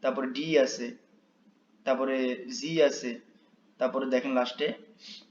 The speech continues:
আইও আছে। এগুলো সবই কিন্তু অ্যাপ্রোপ্রিয়েট। So অ্যাপ্রোপ্রিয়েট প্রিপোজিশন আমাদের খুব দরকার। So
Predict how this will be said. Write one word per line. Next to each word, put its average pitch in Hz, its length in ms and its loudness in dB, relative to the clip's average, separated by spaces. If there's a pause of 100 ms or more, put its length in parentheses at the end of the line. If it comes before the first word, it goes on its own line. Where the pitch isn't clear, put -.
আইও 139 340 6
আছে। 123 220 2
এগুলো 139 160 2
সবই 143 300 6
কিন্তু 180 240 0
অ্যাপ্রোপ্রিয়েট। 127 640 6
So - 60 -4
অ্যাপ্রোপ্রিয়েট 156 760 4
প্রিপোজিশন 175 440 -2
আমাদের 135 300 6
খুব - 220 -6
দরকার। 170 500 4 (480)
So 139 80 0